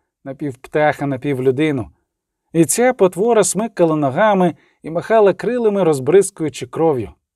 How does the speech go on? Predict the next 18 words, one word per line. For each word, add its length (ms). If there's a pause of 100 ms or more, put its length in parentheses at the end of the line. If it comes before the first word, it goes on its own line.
(720)
Метаморфоза 1040
відбувалася 640
на 140
очах 380
у 40
всіх. 440 (460)
У 120
сірі 320
води 440
Одри 360 (380)
потвора 400
впала 420
вже 280
в 60
подобі 480
людини. 440 (960)
Конаючої 680
людини 500